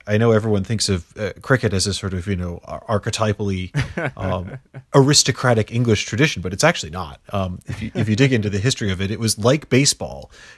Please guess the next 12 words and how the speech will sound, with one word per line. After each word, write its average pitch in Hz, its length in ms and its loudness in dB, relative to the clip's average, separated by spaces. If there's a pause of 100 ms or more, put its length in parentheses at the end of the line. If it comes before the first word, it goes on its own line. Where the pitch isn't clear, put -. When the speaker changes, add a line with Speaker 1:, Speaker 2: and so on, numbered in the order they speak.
(120)
Speaker 1:
Um, 101 380 0
it 113 120 -4
has 131 360 2
its 107 220 -2
roots 110 400 2
in 104 80 2
a 98 60 0
sort 104 260 0
of, 98 260 -6 (580)
uh, 85 320 -4
side 117 800 4
betting, 101 800 4